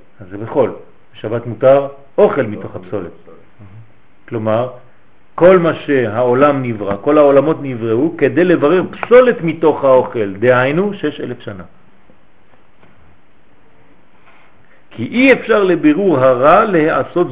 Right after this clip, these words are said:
Speaker 1: זולתי על ידי התרחקות והשתלשלות מן המקור. אתה שם לב מה הוא אומר פה?
Speaker 2: הרחק מהמקור.
Speaker 1: דווקא על ידי התרחקות מהמקור.
Speaker 2: מהמקור תברר.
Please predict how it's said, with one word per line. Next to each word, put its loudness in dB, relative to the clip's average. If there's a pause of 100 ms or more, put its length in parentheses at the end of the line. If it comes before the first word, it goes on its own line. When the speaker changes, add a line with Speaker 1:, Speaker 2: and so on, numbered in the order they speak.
Speaker 1:
זולתי -2
על 0
ידי -2
התרחקות -6 (100)
והשתלשלות -6
מן -12
המקור. -8 (3000)
אתה -14
שם -8
לב -6
מה -6
הוא -4
אומר -4
פה? -8
Speaker 2:
הרחק -12
מהמקור. -12 (160)
Speaker 1:
דווקא 0
על 2
ידי 2
התרחקות -6
מהמקור. -4
Speaker 2:
מהמקור -8
תברר. -18